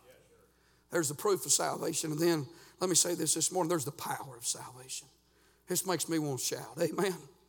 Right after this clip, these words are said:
Look at verse twelve. "For there is no difference," hallelujah,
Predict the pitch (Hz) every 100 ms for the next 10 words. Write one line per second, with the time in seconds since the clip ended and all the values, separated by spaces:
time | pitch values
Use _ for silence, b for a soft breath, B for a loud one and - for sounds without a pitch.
0 | b b b b 202 180 160 170 - -
1 | 151 160 165 - - _ B B B B
2 | - 170 208 175 202 190 170 - 202 -
3 | 180 160 151 -